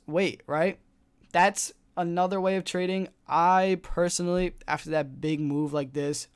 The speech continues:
I wouldn't get in. Um, if you missed it, you missed it. Just move on to the next trade or just miss out on the trades for the day. Like, there's no,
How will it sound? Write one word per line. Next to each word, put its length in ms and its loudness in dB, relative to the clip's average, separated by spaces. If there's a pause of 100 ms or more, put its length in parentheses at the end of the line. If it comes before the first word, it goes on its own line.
I 180 -2
wouldn't 280 -4
get 160 -4
in. 260 -4 (460)
Um, 280 -4
if 120 -10
you 80 -8
missed 280 -2
it, 60 -2
you 120 -2
missed 280 -4
it. 260 -2
Just 180 -14
move 180 -10
on 160 -8
to 80 -12
the 60 -10
next 240 -6
trade 300 -4
or 100 -8
just 320 -12
miss 400 -8
out 180 -2
on 80 -10
the 80 -8
trades 420 0
for 120 -4
the 80 -4
day. 220 2
Like, 160 -2
there's 180 -10
no, 460 0